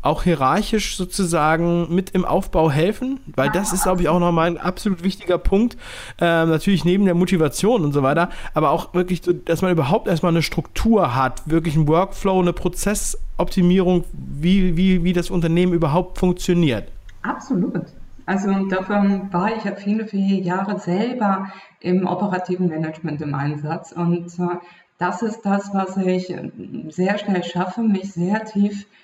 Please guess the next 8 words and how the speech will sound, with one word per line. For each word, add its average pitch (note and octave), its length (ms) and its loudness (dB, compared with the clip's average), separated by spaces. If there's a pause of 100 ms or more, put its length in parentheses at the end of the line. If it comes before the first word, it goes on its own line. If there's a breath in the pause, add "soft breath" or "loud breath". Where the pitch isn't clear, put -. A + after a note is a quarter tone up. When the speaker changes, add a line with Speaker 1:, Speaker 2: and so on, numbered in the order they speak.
(200 soft breath)
Speaker 2:
in, A3+ 460 2
äh, G#3 240 0
dein G3 220 2
Unternehmen F#3+ 480 0
einzudenken, A3+ 880 -2
in F#3 280 0 (100)
deine F#3 240 0
Bedürfnisse. G3+ 840 -2